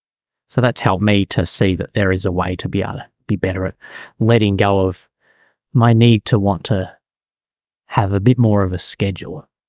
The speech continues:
I do like schedules, I'm not gonna lie, but <laughs> 'cause it does help you get stuff done in your life, but it's also good to let go of, d-, d-, try the other way occasionally, for sure. Yeah. What el-, what, what do you have your,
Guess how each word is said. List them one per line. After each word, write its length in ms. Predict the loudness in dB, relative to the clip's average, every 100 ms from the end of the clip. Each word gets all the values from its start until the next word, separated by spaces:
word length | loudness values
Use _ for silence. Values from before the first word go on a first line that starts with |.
| _ _ _ _ _ -14 -6
I 80 |
do 180 | 0 2
like 240 | 0 -6 -8
schedules, 520 | -10 -10 -16 -16 -12
I'm 100 | -12
not 140 | -12
gonna 160 | -12 -10
lie, 380 | -8 -8 -10 -12 -8
but 180 | -4 -2
<laughs> 220 | -2 0
'cause 140 | 0
it 80 | 0
does 200 | 0 0
help 260 | -2 -2 -2
you 80 | -2
get 180 | -2
stuff 260 | -2 -4 -2
done 200 | -2 -2
in 80 | -2
your 120 | -2
life, 240 | -4 -4 -4
but 240 | 0 0 0 _ -20 -20 -20 -20 _
it's 100 | -2
also 260 | 0 0
good 240 | 0 -2 -4
to 240 | -8 -8 _ _ _ _ _ _ _ -4
let 180 | -2 2
go 240 | 2 2 0
of, 120 | -4 -20 -12
d-, 140 | -10 -6 -2
d-, 100 | -4
try 260 | 0 2 2
the 120 | 4 2
other 160 | 2
way 260 | 2 0 -2
occasionally, 640 | 0 0 0 -2 -4 -6
for 140 | -6 -6
sure. 380 | -2 -4 -4 -12 _ _ _ _ _ _ _ _ _ _ _
Yeah. 280 | -6 -4 -6 -10 _ _ _ _ _ _ _ _ _ _ _ _ _ 0
What 160 | 2
el-, 160 | 2 0
what, 220 | 2 2
what 160 | 2 2
do 80 | 2
you 60 |
have 100 | 2
your, 140 | 0